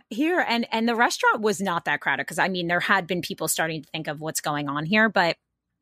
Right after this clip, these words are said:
um, I remember saying to my date, this is very interesting. Like, what's going on? And my date saying, "Oh, this will blow over. Like, this is probably, you know, not a big deal." And, you know, I, I mean, you guys might remember you thinking the same way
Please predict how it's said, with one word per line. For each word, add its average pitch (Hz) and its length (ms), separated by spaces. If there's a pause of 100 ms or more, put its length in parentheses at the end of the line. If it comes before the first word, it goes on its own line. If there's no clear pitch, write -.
(260)
um, 180 340
I 190 40
remember 185 260
saying 185 360
to 151 340
my 151 140
date, 175 380 (600)
this 220 200
is 302 140
very 339 240
interesting. 359 400
Like, 208 160
what's 214 160
going 359 280
on? 285 200
And 240 80
my 196 120
date 196 280
saying, 208 360
"Oh, 330 380
this 240 200
will 240 80
blow 180 380
over. 156 480
Like, 170 220
this 320 200
is 285 100
probably, 175 840 (220)
you 220 100
know, 208 80
not 175 280
a 190 40
big 175 320
deal." 175 580
And, 175 220 (260)
you 277 80
know, 330 200
I, - 220
I 247 120
mean, 240 200
you 220 80
guys 233 400
might 208 340
remember 185 500 (160)
you 180 160
thinking 262 360
the 359 100
same 349 300
way 415 360